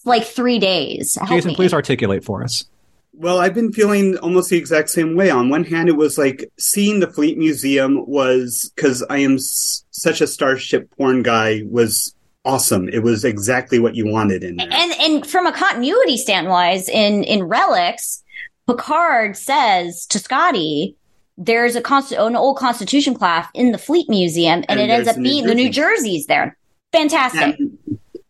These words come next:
Speaker 3: and Scotty, of course, says, "The Enterprise. I bet Jim Kirk dragged her out." Well,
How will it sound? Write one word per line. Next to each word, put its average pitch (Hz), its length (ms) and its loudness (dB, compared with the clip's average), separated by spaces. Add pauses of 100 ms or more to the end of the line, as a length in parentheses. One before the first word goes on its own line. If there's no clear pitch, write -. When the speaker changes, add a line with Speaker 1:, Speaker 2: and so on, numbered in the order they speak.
(100)
Speaker 3:
and 156 180 2
Scotty, 160 300 2
of 147 80 0
course, 151 300 2
says, 151 300 0 (220)
"The 226 160 2
Enterprise. 135 720 0
I 131 100 0
bet 202 280 0
Jim 233 360 2
Kirk 202 320 -2
dragged 175 260 2
her 196 120 0
out." 220 200 -2
Well, 139 360 0